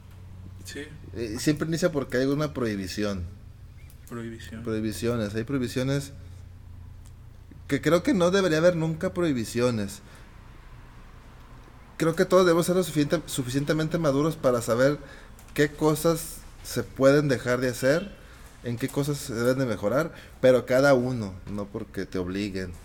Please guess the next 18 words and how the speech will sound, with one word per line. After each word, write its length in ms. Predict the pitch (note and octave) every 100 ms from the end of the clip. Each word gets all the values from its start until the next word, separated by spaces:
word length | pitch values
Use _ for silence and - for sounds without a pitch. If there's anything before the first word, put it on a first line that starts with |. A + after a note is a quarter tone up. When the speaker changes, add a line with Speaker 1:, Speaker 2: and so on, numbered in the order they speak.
| - - - - - - - -
Speaker 1:
Sí. 300 | - C3 B2 A#2 - - - - - - - -
Otra 360 | C#3+ D3+ F3 E3
característica 880 | D3+ C#3 - C3+ C3 C3 C3+ C#3+ B2+
de 100 | A#2+
que 100 | B2
estamos 440 | - C3 D3 D3
en 120 | C3+
una 220 | C3+ C#3
relación 480 | B2+ B2+ A#2 - B2+
tóxica 500 | B2+ C3 - D3 C#3 B2+
es, 300 | C3+ - - - - -
te 120 | C3+
sientes 460 | B2+ D#3 D#3 E3+ D3+
anclado, 840 | B2 A#2+ C#3+ D#3 D3+ D3+ D#3 D#3 -
estanca-, 560 | A#2+ - A2+ A#2 C3 B2+
estancado, 680 | A#2 - A#2 A#2 D#3 E3
anclada, 500 | D3+ C#3 C#3+ C#3+ D3+
anclado, 560 | C#3 - C3+ D3 D3+ D#3+